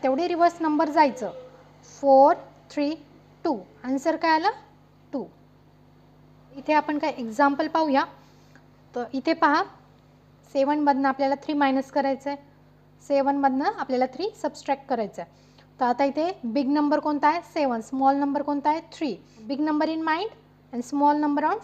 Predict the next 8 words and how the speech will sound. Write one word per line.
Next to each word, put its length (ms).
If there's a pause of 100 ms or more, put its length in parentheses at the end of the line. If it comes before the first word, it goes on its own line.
finger. 240 (460)
स्मॉल 340
नंबर 280
कोणता 280
आहे? 80 (760)
वन, 340 (160)
टू, 320
थ्री. 200